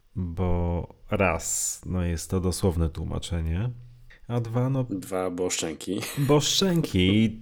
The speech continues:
Speaker 1: to chyba nie jest przypadek, że, że Szczęki to jest Szczęki, bo, bo były Szczęki, <laughs> czyli film Szczęki, który odnosił sukcesy chwilę przed premierą Szpiega, który mnie kochał.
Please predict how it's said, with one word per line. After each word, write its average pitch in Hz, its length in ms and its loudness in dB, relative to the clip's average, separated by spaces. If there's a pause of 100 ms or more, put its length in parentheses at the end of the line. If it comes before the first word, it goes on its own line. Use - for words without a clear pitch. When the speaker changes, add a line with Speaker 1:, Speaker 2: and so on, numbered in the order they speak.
Speaker 1:
to 165 180 8
chyba 147 500 4
nie 160 320 2
jest 104 260 4
przypadek, 85 640 4
że, 80 600 2 (100)
że 85 200 -2
Szczęki 87 520 2
to 87 100 -2
jest 82 180 0
Szczęki, 92 480 2
bo, 82 480 2
bo 113 140 12
były 101 240 10
Szczęki, 101 520 4 (260)
<laughs> - 280 -2
czyli 87 260 -6
film 87 280 -2
Szczęki, 90 520 -6 (440)
który 90 300 -2
odnosił 85 500 0
sukcesy 85 960 -4 (220)
chwilę 85 320 -6
przed - 220 -10
premierą 80 800 0
Szpiega, 87 360 -2
który 87 240 -2
mnie 85 180 -2
kochał. 82 460 -6